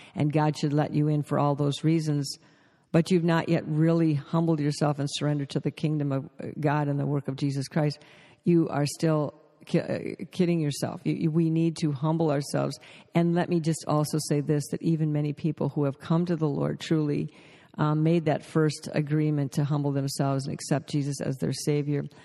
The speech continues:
are still filled. There's two p-, points to this process. One is salvation, the other sanctification.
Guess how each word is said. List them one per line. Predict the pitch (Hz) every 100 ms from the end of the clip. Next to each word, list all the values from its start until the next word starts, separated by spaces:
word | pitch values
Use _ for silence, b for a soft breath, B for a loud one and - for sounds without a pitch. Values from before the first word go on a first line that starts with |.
| B B B
are | 156 160 -
still | - 175 160 156 - -
filled. | - - 175 156 147 147 - _ _ _ _ -
There's | 170 160
two | - 202
p-, | 165 - -
points | - 156 156 -
to |
this | 139 139
process. | - 160 147 143
One | 156 151
is | 139
salvation, | - 139 143 147 -
the | 143
other | 131
sanctification. | - 131 - - 135 143 139